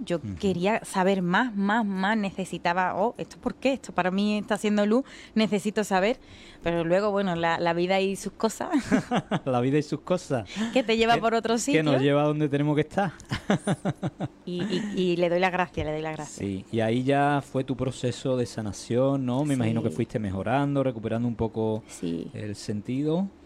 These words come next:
Speaker 1: Pero vamos, que el proceso de sanación es constante. <laughs>
Speaker 2: Sí, eso no
Speaker 1: Porque
Speaker 2: para.
Speaker 1: si no es por una cosa, va a ser por otra y, y siempre tenemos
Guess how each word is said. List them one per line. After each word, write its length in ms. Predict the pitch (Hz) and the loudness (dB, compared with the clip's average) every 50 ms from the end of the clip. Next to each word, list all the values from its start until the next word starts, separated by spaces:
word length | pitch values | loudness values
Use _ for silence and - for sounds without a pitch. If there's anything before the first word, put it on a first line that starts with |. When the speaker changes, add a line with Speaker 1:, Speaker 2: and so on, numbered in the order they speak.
| - - - - - | -20 -20 -20 -14 -6
Speaker 1:
Pero 280 | - 185 180 175 175 | -2 0 2 2 2
vamos, 240 | 175 185 175 160 - | 0 0 -4 -4 -4
que 80 | - 170 | -6 -8
el 40 | |
proceso 360 | - 165 170 - 185 165 196 185 | -6 -6 -4 -4 -2 -2 0 0
de 280 | 185 180 180 175 175 | 2 2 2 0 0
sanación 420 | 175 180 175 170 160 - 175 170 165 | -2 -2 -4 -4 -4 -4 -4 -4 -4
es 100 | 160 - | -6 -6
constante. 480 | 156 - - - 151 - - - - - - - - 180 160 | -8 -10 -8 -8 -8 -8 -10 -12 -14 -16 -16 -12 -10 -10 -10
<laughs> 320 | - - 202 - - - - | -6 -6 -6 -6 -6 -10 -10
Speaker 2:
Sí, 260 | - - 135 123 123 | -4 -2 0 2 2
eso 180 | 117 - - | 0 0 0
no 80 | 165 151 | 2 2
Speaker 1:
Porque 220 | - - 117 - | 2 2 2 2
Speaker 2:
para. 60 | 107 - | 2 2
Speaker 1:
si 80 | - 214 | 2 2
no 80 | 220 | 2
es 60 | 220 | 0
por 140 | - 247 226 | 0 0 0
una 180 | 226 220 208 185 | 2 0 0 0
cosa, 260 | - 208 202 220 208 | -2 -2 0 2 2
va 60 | 190 | 2
a 40 | 185 | 2
ser 180 | - 190 180 - | 0 -2 -6 -2
por 200 | - 175 170 170 | -2 -2 0 0
otra 340 | 175 175 196 196 185 175 | 0 0 0 0 0 0
y, 400 | 170 165 - 98 107 196 202 - - | -2 -4 -6 -8 -8 -10 -10 -8 -6
y 120 | - 175 | -6 -6
siempre 340 | 165 - 175 170 - 180 175 | -2 -2 -4 -2 0 -2 -2
tenemos 600 | - 170 165 165 165 165 160 160 160 160 160 156 | -2 -4 -6 -4 -4 -4 -2 -2 -2 -2 -4 -4